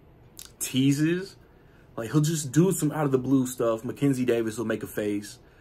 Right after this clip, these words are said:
that, and, like, she's the audience. She's us, like, like, "What are you doing?" Like, the way he'll, 'cause there's, there's kids in the movie. And the boy is with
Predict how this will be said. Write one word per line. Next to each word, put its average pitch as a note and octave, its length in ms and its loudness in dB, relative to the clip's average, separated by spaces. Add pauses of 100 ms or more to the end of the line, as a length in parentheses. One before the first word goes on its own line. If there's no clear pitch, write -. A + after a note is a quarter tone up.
(180)
that, G#2 320 -2
and, G#2+ 220 -4
like, G2 220 -6
she's B2+ 320 -2
the A2 80 -2
audience. G#2 640 -2 (480)
She's A#2 480 -6
us, B2 300 -4
like, G#2 400 -4 (420)
like, - 140 -14
"What A2 120 2
are A#2 60 4
you G2 160 -6
doing?" A2+ 340 2
Like, G2+ 180 -6 (520)
the G#2+ 80 -8
way A2 100 -6
he'll, A2 360 0
'cause G#2+ 260 0
there's, G#2+ 300 0
there's G#2 240 -2
kids C3 320 4
in G2+ 80 -4
the G2 80 -2
movie. G2 400 -4 (1400)
And G2+ 360 -4
the G#2 60 -6
boy A#2+ 440 2
is G#2 380 0
with G#2 460 -2